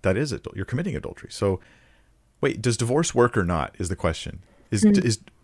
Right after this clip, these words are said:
Speaker 1: when you get a divorce, are you act-, do, are the two no longer one? Are they back to two again?
Speaker 2: Mm.
Speaker 1: Or are they still one and it was just a piece of paper or just a legal thing and God laughs at it? And I think the answer is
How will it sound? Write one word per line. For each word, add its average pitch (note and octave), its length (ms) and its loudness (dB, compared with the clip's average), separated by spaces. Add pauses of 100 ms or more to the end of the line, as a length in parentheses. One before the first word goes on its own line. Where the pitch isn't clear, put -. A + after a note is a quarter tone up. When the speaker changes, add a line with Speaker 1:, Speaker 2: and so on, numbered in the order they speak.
Speaker 1:
when A#2+ 180 4
you B2+ 100 4
get F3+ 100 6
a A3+ 60 0
divorce, G2+ 580 0 (100)
are G#2+ 140 6
you C#3+ 160 6
act-, F2+ 320 0
do, - 200 0
are A2+ 140 0
the A2+ 120 2
two D3+ 460 -4 (500)
no A2+ 140 4
longer A#2 240 4
one? G2 200 2
Are G2+ 60 4
they G2 100 0
back F2 260 2
to - 80 -20
two F2+ 240 -6
again? - 320 -12 (400)
Speaker 2:
Mm. F3+ 280 0
Speaker 1:
Or G#2 100 2
are G2+ 40 2
they F#2 100 0
still A2+ 340 -2
one G#2 240 0
and E2+ 100 -2
it E2+ 80 -4
was F2+ 100 -4
just - 160 -8
a F2 40 -6
piece - 180 -8
of - 60 -10
paper D#2 420 -2 (280)
or F2+ 80 -4
just F2+ 200 -4
a F#2 60 -2 (100)
legal F#2 320 -2
thing E2 160 -4
and D#2 100 -6
God D2 160 -2
laughs D#2 300 -4
at - 140 -6
it? - 120 -14 (800)
And G#2+ 120 2
I G#2+ 60 6
think D3+ 200 0
the A2+ 140 2
answer A#2 300 0
is D#2+ 260 -2